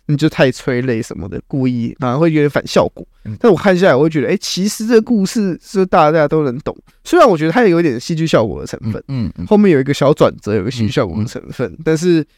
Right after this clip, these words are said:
Speaker 1: 至少观众看的时候会觉得，哦，就是，哦，原来是这样。因为像剧中有个桥段发生的时候，那个，
Speaker 2: 嗯。
Speaker 1: 我们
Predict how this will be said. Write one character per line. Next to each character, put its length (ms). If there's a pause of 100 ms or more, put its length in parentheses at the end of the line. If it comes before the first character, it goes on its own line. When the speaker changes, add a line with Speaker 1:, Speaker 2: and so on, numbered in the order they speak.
(220)
Speaker 1:
至 120
少 140
观 160
众 100
看 180
的 60
时 80
候 60
会 100
觉 140
得， 120
哦， 300 (220)
就 80
是， 140
哦， 120
原 100
来 60
是 120
这 120
样。 120
因 60
为 60
像 280 (680)
剧 140
中 100
有 60
个 80
桥 180
段 140
发 180
生 100
的 100
时 100
候， 160
那 100
个， 360
Speaker 2:
嗯。 240
Speaker 1:
我 140
们 120